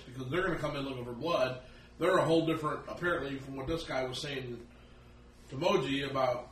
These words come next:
uh, religion and whatnot, he couldn't step in here. Well, apparently there's gonna be a, a mix-up here. And if we're on the backside just hiding and chilling,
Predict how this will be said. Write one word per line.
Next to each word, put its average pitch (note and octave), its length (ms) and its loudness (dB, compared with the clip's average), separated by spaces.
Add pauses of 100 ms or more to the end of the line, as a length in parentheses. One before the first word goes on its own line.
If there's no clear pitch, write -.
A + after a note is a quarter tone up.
uh, A#2+ 220 -2
religion C#3 600 -2
and C3 120 -4
whatnot, C3+ 380 0
he D3 60 -2
couldn't - 280 -6
step C#3 260 -2
in F3 120 -2
here. C3+ 320 -4
Well, C#3 100 -6
apparently D#3 360 0
there's C#3+ 200 -2
gonna D3+ 180 -4
be C3 180 -4
a, - 140 0
a - 400 -6
mix-up F3+ 460 -2
here. G#2 260 -8 (480)
And D3+ 140 -2
if D#3 60 2
we're G3+ 160 6
on F3 100 4
the C3+ 60 -2
backside E3 640 0
just - 300 -8 (260)
hiding E3+ 400 2
and D3+ 160 -2
chilling, G3+ 420 0